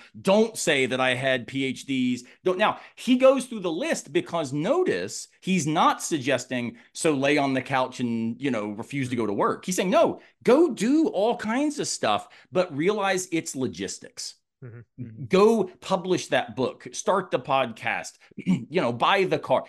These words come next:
Speaker 1: It's logistics, get the degree, whatever. These are important things. You wanna go to law school? Well, you gotta go to college. Like,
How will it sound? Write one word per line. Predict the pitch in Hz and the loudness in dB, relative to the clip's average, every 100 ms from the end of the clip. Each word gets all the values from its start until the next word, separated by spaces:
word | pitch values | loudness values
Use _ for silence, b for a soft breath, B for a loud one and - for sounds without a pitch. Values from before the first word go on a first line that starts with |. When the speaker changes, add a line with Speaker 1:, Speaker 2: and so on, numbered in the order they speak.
| B | B
Speaker 1:
It's | 175 180 | -8 -4
logistics, | 185 202 - - - | -4 -4 -6 -10 -8
get | 117 208 | -2 -2
the | 190 | -2
degree, | 143 139 110 87 | -2 -4 -4 -8
whatever. | - 294 - 302 370 _ _ _ - | -2 -2 0 -4 -10 _ _ _ -2
These | 214 262 | 0 2
are | 247 | 2
important | 214 - 220 202 208 | 0 2 0 0 -4
things. | 269 175 | -4 -2
You | 139 | -2
wanna | 180 190 | -2 -2
go | 202 | 0
to | |
law | 180 190 | 0 -2
school? | 277 - 339 370 - b b | -4 -8 -8 -8 -10 b b
Well, | - 311 285 | 0 0 2
you | 294 | 0
gotta | 247 | 0
go | 262 | 0
to | 294 | 0
college. | 359 339 135 - - | 4 4 0 -8 -2
Like, | 151 | -2